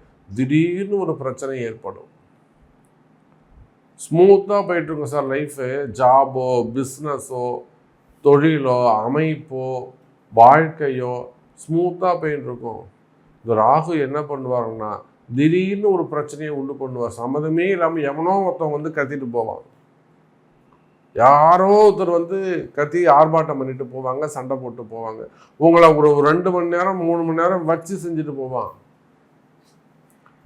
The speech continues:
அவன் எதுக்கு வந்தான், ஏன் கத்துறான், என்ன நீங்க, ஆ, நீங்க ரியலைஸ் பண்றதுக்கு ஒரு வாரம் ஆகும். சிறு சிறு விபத்துக்கள், பெரிய பெரிய விபத்துக்கள்,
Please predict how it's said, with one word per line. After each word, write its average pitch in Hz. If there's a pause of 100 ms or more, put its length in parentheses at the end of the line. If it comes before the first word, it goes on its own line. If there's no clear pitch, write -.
அவன் 131
எதுக்கு 170
வந்தான், 139
ஏன் 165
கத்துறான், 135
என்ன 156
நீங்க, 139 (440)
ஆ, 139
நீங்க 139
ரியலைஸ் 196
பண்றதுக்கு 170
ஒரு 160
வாரம் 180
ஆகும். 123 (2000)
சிறு 190
சிறு 180
விபத்துக்கள், 151
பெரிய 190
பெரிய 185
விபத்துக்கள், 160